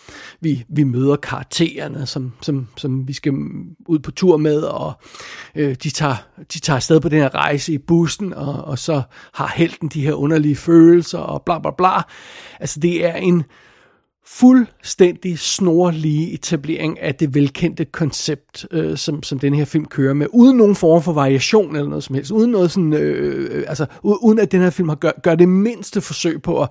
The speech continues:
at prøve sådan noget lidt anderledes, eller lidt, være lidt fræk, eller lidt spændende, eller gøre et eller andet halløjsa. Det, det, det, overhovedet ikke. Den kører fuldstændig snorlige ud af, af, af den velkendte Final Destination-vej.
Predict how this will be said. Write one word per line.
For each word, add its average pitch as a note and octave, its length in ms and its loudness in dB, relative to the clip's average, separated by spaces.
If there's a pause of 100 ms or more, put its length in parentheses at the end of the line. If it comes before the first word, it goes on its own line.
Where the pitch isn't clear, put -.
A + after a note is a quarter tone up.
(200)
at - 140 -8
prøve D#3 300 2
sådan F#3 100 -4
noget D#3 120 0
lidt F3+ 160 -4
anderledes, D3 680 -2
eller C#3+ 140 -6
lidt, D3+ 280 -4
være D#3+ 120 2
lidt F3 120 0
fræk, - 560 -6
eller D#3+ 160 -6
lidt E3+ 180 -8
spændende, E3+ 540 -6
eller - 180 -8 (500)
gøre G#3 180 4
et F3+ 40 0
eller F3+ 140 4
andet D#3+ 140 0
halløjsa. C#3+ 440 -4
Det, - 280 -6 (640)
det, F3 240 -14
det, - 80 -14 (200)
overhovedet G3 360 8
ikke. C#3+ 180 -4
Den F#3+ 100 4
kører E3+ 220 6 (400)
fuldstændig F3 840 -2
snorlige C#3+ 760 -2
ud D#3 140 -4
af, C#3+ 440 -6
af, - 280 -6
af D3+ 160 -4
den C#3 240 -2
velkendte C#3 380 -2
Final C3+ 280 -6
Destination-vej. C3+ 800 -6